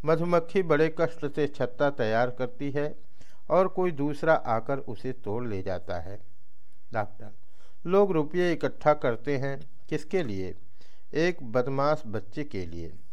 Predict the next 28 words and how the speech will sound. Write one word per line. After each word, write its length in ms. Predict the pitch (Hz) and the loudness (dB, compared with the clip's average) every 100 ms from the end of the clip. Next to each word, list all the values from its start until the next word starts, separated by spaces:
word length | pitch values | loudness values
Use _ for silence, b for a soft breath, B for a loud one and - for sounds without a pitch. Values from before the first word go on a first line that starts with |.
| - - - - - - | -4 -4 -4 -4 -4 -4
श्री 220 | - 160 | -4 -2
रामकृष्ण, 480 | 143 98 90 87 95 - b b b b - 135 | -2 -2 -4 -4 -4 -4 b b b b -2 4
लड़का 360 | 160 170 208 | 4 6 6
ही 180 | 202 190 | 6 6
आवारा 460 | - 151 143 147 160 | 4 6 6 6 4
निकला 480 | 156 139 139 139 139 - - - | 2 0 0 0 -2 -4 -4 0
या 200 | 139 131 | 2 2
बीवी 380 | 117 147 165 | 2 0 0
किसी 340 | 190 170 - 147 | 0 -2 -2 -2
दूसरे 460 | 135 147 147 170 | 0 -2 0 -2
के 200 | 165 143 | -2 -2
साथ 300 | 131 - 135 | -2 0 0
फंस 360 | 139 - 139 147 | 0 0 0 0
गई, 360 | 135 135 139 139 b b b b - | 0 0 0 -2 b b b b -4
शायद 360 | - 151 165 | 6 8 8
तुम्हारी 580 | 170 156 127 113 139 180 | 6 0 0 4 4 4
ही 160 | 175 180 | 2 0
घड़ी 500 | 127 135 151 151 - - | 0 0 2 0 -2 -2
और 160 | 131 | -2
चेन 400 | - 139 143 151 - | -2 0 0 0 -2
अपने 360 | 131 - 139 | -2 -2 -2
यार 360 | 117 107 120 135 | -2 2 2 2
को 200 | 143 135 | 0 -2
लगाने 500 | 110 104 117 127 147 | -2 0 0 0 -2
के 160 | 139 131 | -2 -4
लिए 220 | 117 104 | -2 -2
दे 200 | 101 131 | -2 -2
दे 280 | 135 135 | -2 -4